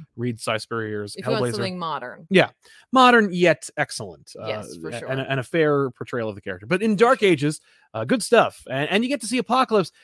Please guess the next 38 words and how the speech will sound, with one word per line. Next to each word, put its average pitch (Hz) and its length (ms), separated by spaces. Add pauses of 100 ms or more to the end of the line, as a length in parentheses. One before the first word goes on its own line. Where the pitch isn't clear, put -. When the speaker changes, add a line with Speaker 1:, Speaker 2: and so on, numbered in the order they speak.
(160)
Speaker 1:
like, 180 180
be 220 100
Apocalypse, 143 760 (280)
be 160 100
manipulative, 139 720 (160)
but 180 100
also, 170 360
like, 139 220
have 165 180
a - 20
lair 151 680 (140)
with 160 160
other 160 180
heroes 143 680
and 143 160
villains. 127 400 (200)
And, 151 240
uh, 143 140
the, 151 180
the 151 140
last 156 340
page 139 300
reveal 120 600 (220)
is 123 160
that 123 160
they're, 127 160
we're, 143 200
we're 160 120
not 165 280
done 127 280
with 117 100
these 120 160
characters, 185 600
and 143 180
we're 139 80
not 139 240
done, 127 320 (300)
like, 117 180